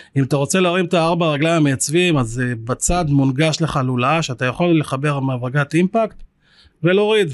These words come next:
משהו שאתה יכול לתת לילד הקטן לעשות את זה.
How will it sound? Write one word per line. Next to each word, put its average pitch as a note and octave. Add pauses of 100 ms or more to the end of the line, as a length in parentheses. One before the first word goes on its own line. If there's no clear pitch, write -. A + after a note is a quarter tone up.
משהו F#3+
שאתה G#3+
יכול G3
לתת F#3
לילד F3
הקטן D#3
לעשות C3+
את B2+
זה. A#2+